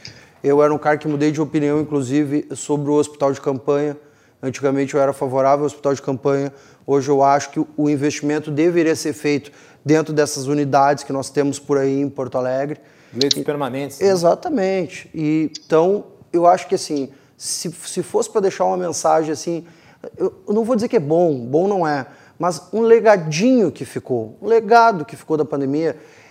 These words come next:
Speaker 1: é que a população brasileira começou a reconhecer a importância do Sistema Único de Saúde.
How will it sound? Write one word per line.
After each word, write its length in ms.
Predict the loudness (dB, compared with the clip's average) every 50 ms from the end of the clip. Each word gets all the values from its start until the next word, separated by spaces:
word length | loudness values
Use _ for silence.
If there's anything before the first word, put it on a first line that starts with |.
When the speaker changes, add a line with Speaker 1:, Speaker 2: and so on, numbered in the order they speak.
| _
Speaker 1:
é 120 | -2 -2 0
que 100 | 0 -2
a 40 | -4
população 640 | -4 -4 -6 -2 0 0 0 0 0 -2 -4 -2
brasileira 480 | 0 0 0 0 0 -2 0 0 0 0
começou 440 | -2 -2 -6 -6 -6 -4 -4 -4 -4
a 40 | -4
reconhecer 600 | -6 -8 -8 -10 -8 -8 -8 -4 -4 -4 -4 -6
a 100 | -8 -10
importância 600 | -10 -8 -8 -8 -8 -8 -8 -6 -6 -6 -6 -8 -10
do 120 | -10 -10
Sistema 500 | -12 -12 -12 -12 -8 -6 -6 -4 -4 -4
Único 440 | -4 -2 -2 -2 -4 -4 -6 -8 -12
de 80 | -12 -12
Saúde. 560 | -8 -8 -8 -8 -8 -10 -14 -16 -18 -18 -20